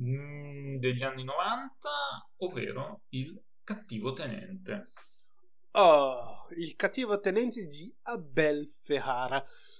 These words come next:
Speaker 2: questo regista di discendenze, ehm, italiane, cresciuto a New York, se non sbaglio nel Bronx,
Speaker 1: Sì.
Speaker 2: e che ha avuto un grandissimo successo negli anni novanta, un regista molto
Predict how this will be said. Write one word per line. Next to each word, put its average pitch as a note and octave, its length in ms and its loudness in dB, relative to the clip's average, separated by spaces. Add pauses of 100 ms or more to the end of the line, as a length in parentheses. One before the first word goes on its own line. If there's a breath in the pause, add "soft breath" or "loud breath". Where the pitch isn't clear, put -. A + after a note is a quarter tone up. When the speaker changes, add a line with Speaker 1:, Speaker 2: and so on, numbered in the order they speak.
(140)
Speaker 2:
questo F3 340 2
regista E3 680 2
di D#3 80 0
discendenze, D3 1500 0
ehm, C3+ 680 2 (160)
italiane, D3 840 4
cresciuto C3+ 800 0
a D#3+ 180 4
New D3 200 -2
York, E3+ 300 8
se - 120 -2
non C#3+ 80 0
sbaglio C#3 300 6
nel C#3 120 -2
Bronx, C#3+ 720 2
Speaker 1:
Sì. B2 600 -2 (440)
Speaker 2:
e G3+ 300 10
che C#4 260 4
ha F3 120 12
avuto D#3+ 560 6
un D3+ 160 -2
grandissimo D#3 500 4
successo C#3+ 560 0
negli C#3 240 2
anni C3+ 140 4
novanta, C#3+ 560 6
un C3+ 60 -2
regista C#3+ 540 2 (120)
molto D#3 960 6